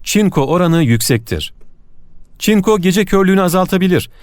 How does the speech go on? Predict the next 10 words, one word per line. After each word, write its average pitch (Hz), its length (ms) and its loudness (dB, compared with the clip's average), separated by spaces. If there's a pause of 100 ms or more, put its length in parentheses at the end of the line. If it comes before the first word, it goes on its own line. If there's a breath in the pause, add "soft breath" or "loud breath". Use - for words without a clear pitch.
(240 loud breath)
ve 131 80 2
yaşa 113 380 2
bağlı 147 260 0
makula 165 400 0
dejenerasyonunun 151 960 2
ilerlemesini 180 600 2
azaltmada 135 500 0
yardımcı 113 500 0
olur. 87 200 -6 (540 soft breath)
Ayrıca 120 520 0